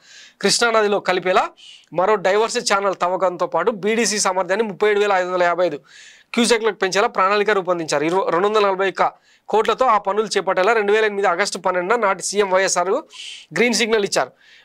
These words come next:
బీడీసీ ఆధి-, ఆధునికీకరణ కోసం దానిపై ఉన్న రాధాకృష్ణ యాక్టివ్ పవర్ ప్లాంట్ తొలగించాలి. అందుకోసం రెండు వేల తొమ్మిది ఆగస్టు నుంచి ఆగస్టు ఇరవై తొమ్మిదిన ఆ పవర్ ప్లాంట్ ఎన్ఓసీ, no objection సర్టిఫికెట్ను రద్దు చేశారు. ఆ తర్వాత వచ్చిన కిరణ్ కుమార్ రెడ్డి సర్కార్లో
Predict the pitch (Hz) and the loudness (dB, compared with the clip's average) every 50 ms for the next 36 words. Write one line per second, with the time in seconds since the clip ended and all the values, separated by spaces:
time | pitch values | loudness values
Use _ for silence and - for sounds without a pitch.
0 | - 147 139 190 240 247 254 269 240 269 269 254 226 196 208 214 220 - 247 - | -16 -6 -2 0 0 2 2 0 0 0 0 2 2 2 0 -2 -4 -6 -2 0
1 | 160 175 196 214 226 233 208 214 214 202 196 185 - 185 170 170 175 165 175 165 | 0 0 0 0 -4 -4 -2 0 0 0 0 0 -2 -2 -2 0 0 0 0 0
2 | 233 247 226 208 190 190 175 196 208 214 214 202 190 160 160 170 190 208 226 214 | 0 0 2 0 0 0 0 0 0 2 2 0 0 0 0 0 0 0 0 -2
3 | - - 226 214 175 175 190 190 180 - 240 240 226 240 247 185 190 202 190 170 | -2 -2 0 2 2 2 2 0 -2 -6 -4 -4 -4 -2 0 0 0 0 0 0
4 | 202 190 196 175 - - _ _ - - - _ _ - 208 208 214 214 226 202 | 2 0 0 0 -4 -12 _ _ -20 -20 -20 _ _ 0 2 2 2 0 0 0
5 | 196 185 165 165 175 180 170 202 208 214 262 254 226 202 202 214 226 220 220 214 | 0 2 2 0 -2 0 0 0 0 2 2 0 2 2 2 2 2 2 0 -2
6 | 208 208 196 180 175 180 180 - - 185 180 - - 277 320 - - _ _ - | -2 0 2 0 2 0 -2 -4 -4 -10 -6 -2 0 0 0 -2 -8 _ _ -18
7 | - - 147 175 220 226 214 208 202 196 202 202 208 208 202 185 190 226 247 226 | -6 -4 0 2 2 0 0 0 0 0 0 0 0 0 -2 0 0 2 2 2
8 | 196 180 196 190 196 202 185 214 214 208 185 170 170 180 196 214 220 208 - 160 | 0 0 0 -2 -2 0 0 0 0 0 0 -2 -4 -2 0 0 0 0 -2 -6
9 | 127 _ _ - - - - - - - - - 165 175 202 226 240 226 196 214 | -8 _ _ -20 -20 -20 -20 -20 -20 -20 -18 -10 -2 0 0 2 0 0 -2 -4
10 | 214 214 - 226 202 175 - _ - - - 190 180 185 190 180 185 190 233 240 | -4 -2 -2 -4 -4 -6 -12 _ -14 -4 -2 -2 -2 -2 -4 -2 -2 -2 0 0
11 | 220 180 185 208 202 190 165 - 139 120 _ _ _ - - - - - 156 175 | 0 0 0 2 0 0 0 -2 -6 -8 _ _ _ -20 -20 -16 -6 -2 0 0
12 | 175 196 185 208 226 240 233 220 208 - 220 202 208 - 196 208 214 202 214 214 | 2 2 2 2 2 2 0 -2 -2 -2 -4 -4 -4 -2 -2 -2 0 0 0 0
13 | 214 202 202 185 - 196 175 170 - 180 170 175 220 269 339 | 0 0 0 -2 -2 -2 -2 0 0 -2 0 2 0 0 0